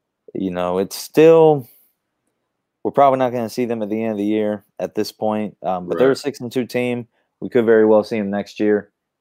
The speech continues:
Speaker 1: in the A C C championship when he does get to his junior year. Um, and obviously they have a hell of a recruiting class coming in.
Speaker 2: Indeed.
Speaker 1: Um, so <laughs> we'll see, uh, we'll see how they, how they look next year, but I'm excited to see that.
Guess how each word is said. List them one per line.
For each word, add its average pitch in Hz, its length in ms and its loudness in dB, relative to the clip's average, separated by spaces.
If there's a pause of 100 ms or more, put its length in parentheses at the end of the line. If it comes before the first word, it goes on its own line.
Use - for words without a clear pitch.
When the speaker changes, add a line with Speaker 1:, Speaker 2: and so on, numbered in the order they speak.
Speaker 1:
in 98 80 -8
the 101 60 -2
A 101 120 0
C 95 160 -10
C 104 160 -8
championship 101 640 -4
when 92 140 -10
he 92 80 -10
does 95 260 -2
get 92 160 -6
to 98 80 -6
his 92 160 -6
junior 98 320 -6
year. 101 320 -4 (560)
Um, 87 460 4
and 90 340 -2
obviously 95 400 2
they 95 160 2
have 92 240 2
a 87 240 0 (140)
hell 139 340 2
of 101 100 2
a 101 60 2
recruiting 90 460 -4
class 90 340 -6
coming 90 300 -10
in. 90 280 -12 (380)
Speaker 2:
Indeed. 85 240 -6
Speaker 1:
Um, 85 340 -4 (300)
so 87 600 0
<laughs> - 840 -8
we'll 107 160 4
see, 113 260 4
uh, 101 200 6
we'll 104 160 2
see 113 140 0
how 101 160 4
they, 98 320 0 (220)
how 92 140 -2
they 95 120 0
look 92 200 -4
next 92 300 -10
year, 90 160 -4
but 85 280 -4
I'm 107 140 -4
excited 98 360 0
to 80 80 -16
see 95 160 -6
that. 87 260 -8